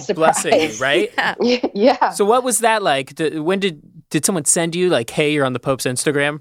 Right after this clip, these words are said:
Speaker 1: Or did you know it was coming?
Speaker 2: <laughs> Oh, gosh, no. Um, so the girl next to me in the photo, her mom was on Instagram,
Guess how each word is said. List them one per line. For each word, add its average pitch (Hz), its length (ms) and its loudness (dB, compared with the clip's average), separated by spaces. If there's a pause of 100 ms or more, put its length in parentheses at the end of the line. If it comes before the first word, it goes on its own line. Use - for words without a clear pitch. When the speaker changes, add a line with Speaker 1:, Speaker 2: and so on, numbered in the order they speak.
(160)
Speaker 1:
Or 135 240 2
did 135 220 -4
you 151 60 2
know 139 180 4
it - 20 4
was 165 100 0
coming? 160 360 0 (260)
Speaker 2:
<laughs> - 840 -2
Oh, 214 100 2
gosh, 127 360 -4
no. 98 180 -8 (380)
Um, 160 240 2 (340)
so 202 420 2 (120)
the 196 80 2
girl 254 340 2
next 202 280 -8
to 190 100 -10
me 180 120 -8
in 151 100 -6
the 135 60 -6
photo, 165 480 -2
her - 260 -8
mom 147 760 -2 (320)
was 147 220 0
on 143 140 0
Instagram, 131 840 -6